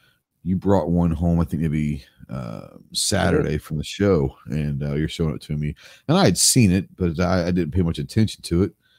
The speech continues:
Speaker 1: Um, but yeah, I, I did, I did notice, uh, several of the booths using it. And, and like you said, if you, when you're having to load magazines for range day,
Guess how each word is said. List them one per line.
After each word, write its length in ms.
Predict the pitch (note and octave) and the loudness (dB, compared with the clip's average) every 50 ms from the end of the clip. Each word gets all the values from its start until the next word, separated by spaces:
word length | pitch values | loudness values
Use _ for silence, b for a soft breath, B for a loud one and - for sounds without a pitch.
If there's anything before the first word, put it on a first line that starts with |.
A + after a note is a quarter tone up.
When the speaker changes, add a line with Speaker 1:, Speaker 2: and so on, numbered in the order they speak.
| B B B B B B B B _ _ D2 | B B B B B B B B _ _ -8
Speaker 1:
Um, 500 | E2 E2 E2 D#2+ D2+ D2+ D2+ D2 C2 A2 - | -6 -4 -2 -2 -2 -2 -4 -4 -6 -6 -2
but 100 | G2 F#2 | 2 4
yeah, 180 | A#2 D3+ D3 | 4 4 4
I, 300 | F#2+ F2+ F2 E2+ - F#2 | 4 2 0 0 -2 -2
I 20 | G2 | 0
did, 200 | G2+ B2 A#2 E2 | 2 2 2 4
I 80 | E2 | 2
did 180 | F2+ F2+ F#2 F2+ | 2 2 2 2
notice, 500 | F#2 F#2 F#2 F#2 F2+ E2+ - - - - | 2 4 4 4 2 2 0 -2 -4 -4
uh, 380 | - E2 E2 E2 E2 E2 E2+ D#2+ | -4 -2 -2 0 0 0 -2 -4
several 380 | D2 - - A2 G#2+ F#2+ F#2 F2 | -4 0 2 2 4 4 4 2
of 60 | E2 | 2
the 80 | D#2 D#2+ | 0 -2
booths 360 | C2+ D2 E2 D#2+ D#2+ D2+ C#2 | -2 0 0 0 0 0 0
using 280 | D#2 F#2 F#2 E2 D#2+ D#2 E2+ | 0 0 0 2 0 0 -2
it. 80 | - - | -2 -2
And, 140 | F2+ F#2+ | -2 -2
and 100 | G#2 B2+ | 0 2
like 140 | E3+ G3 F3+ | 2 4 4
you 80 | F3+ D3+ | 2 2
said, 180 | - - D3+ | 2 4 4
if 100 | G2 D#2+ | 4 4
you, 100 | D#2 G#2 | 2 2
when 120 | G2 G2+ B2 | 2 2 2
you're 100 | D3 D#3 | 2 2
having 220 | D3 D3+ C3+ C3 A2+ | 2 2 2 4 4
to 80 | G2 | 4
load 280 | F2+ F#2 G2+ G2+ F#2 E2 | 4 4 4 4 4 2
magazines 560 | E2 F2 F2+ F#2+ F#2 F#2 F2 - F#2+ F2+ - | 2 0 0 0 0 0 0 0 -2 -2 -2
for 160 | - D#2 D2 | -2 -4 -2
range 360 | C#2+ D2+ D#2 D#2+ E2+ F2 - | -2 0 0 0 0 0 0
day, 360 | E2 G2 F#2+ F#2+ G2 G2+ G2 | 0 0 2 2 2 2 0